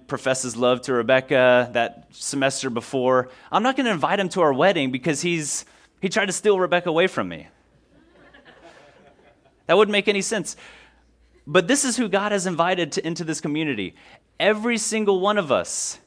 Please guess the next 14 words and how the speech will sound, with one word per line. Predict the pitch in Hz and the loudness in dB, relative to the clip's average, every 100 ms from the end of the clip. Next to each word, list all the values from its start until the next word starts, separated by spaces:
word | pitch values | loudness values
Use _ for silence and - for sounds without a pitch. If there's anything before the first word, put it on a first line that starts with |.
| _ - | _ -2
God | 151 156 | -2 0
created | 160 165 175 | 0 0 2
us | 175 175 | 0 -2
and | |
he | 160 | -2
said, | 165 147 | 0 0
"I | 151 180 | 0 0
want | 185 160 | 0 0
relationship | 151 165 - 143 143 113 | 0 0 -2 -4 -4 -4
with | 113 113 | -6 -6
you." | 98 87 _ _ - | -8 -8 _ _ -10
And | 127 | -4
we | 147 | -2
said, | 147 160 135 123 | 0 2 2 2